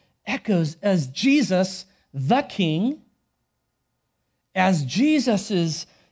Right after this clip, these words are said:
immeasurable grace that's given to the many offenses which his disciples, of which we are, would commit one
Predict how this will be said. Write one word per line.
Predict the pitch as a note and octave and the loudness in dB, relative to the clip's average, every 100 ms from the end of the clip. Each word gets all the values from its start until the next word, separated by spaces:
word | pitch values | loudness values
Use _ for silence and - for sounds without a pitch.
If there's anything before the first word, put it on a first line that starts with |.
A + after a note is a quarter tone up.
| - | -2
immeasurable | G#3 G#3 G3+ C#4 D4+ B3 C4 B3+ A#3+ A3+ E3 | 4 6 6 6 4 4 2 2 2 2 2
grace | F#3+ B3 F3 C3 - - - _ _ | 2 2 2 -2 -8 -16 -20 _ _
that's | - G3 - | -2 -2 -2
given | A#3 B3 A#3+ A3 | 0 2 2 2
to | A3+ | 2
the | G#3+ | 4
many | G#3+ B3 C4+ C4+ | 4 4 4 4
offenses | A#3+ - B3+ B3+ - F#3+ E3+ - _ | 2 0 0 0 0 -2 -2 -8 _
which | G3+ B3 - | -2 0 2
his | B3+ G3+ | 0 0
disciples, | A#3+ - G#3 G#3 G#3+ G#3+ G#3 - _ _ _ _ - | -2 0 0 2 2 2 0 -4 _ _ _ _ 0
of | G3 E3+ | 2 4
which | G3 A3 F#3+ | 2 0 0
we | G#3+ A3+ | 2 2
are, | F#3 C#3+ C#3 G3+ G3 _ _ _ _ _ _ _ _ _ _ _ _ - | 2 2 0 -4 -10 _ _ _ _ _ _ _ _ _ _ _ _ -2
would | G3 - | -2 0
commit | G#3+ G3 G#3+ G3+ - _ - | 2 2 2 0 -10 _ -8
one | E3 F3 F3+ | -2 0 0